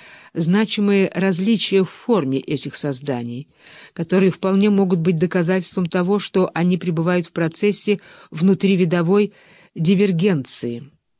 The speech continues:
Взгляните. Вот эти, думаю, особенно вас заинтересуют.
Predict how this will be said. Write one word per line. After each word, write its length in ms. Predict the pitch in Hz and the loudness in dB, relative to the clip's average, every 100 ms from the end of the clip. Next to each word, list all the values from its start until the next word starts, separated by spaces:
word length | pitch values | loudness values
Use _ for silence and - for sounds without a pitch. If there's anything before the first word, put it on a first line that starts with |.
| _ _ _ _ _ _ _ _ - | _ _ _ _ _ _ _ _ -4
Взгляните. 760 | 175 156 214 202 151 - 123 123 _ _ _ _ _ _ _ _ _ _ _ _ _ _ - | -2 2 4 4 2 -4 -12 -14 _ _ _ _ _ _ _ _ _ _ _ _ _ _ 0
Вот 240 | 170 165 - | 0 0 0
эти, 240 | 196 - | 0 0
думаю, 400 | 160 196 180 175 | 2 4 4 2
особенно 500 | 175 170 185 165 165 | -2 0 0 2 2
вас 200 | 156 151 | 2 0
заинтересуют. 880 | 135 151 147 143 - 139 123 123 - | -2 -4 -4 -6 -4 -4 -4 -6 -20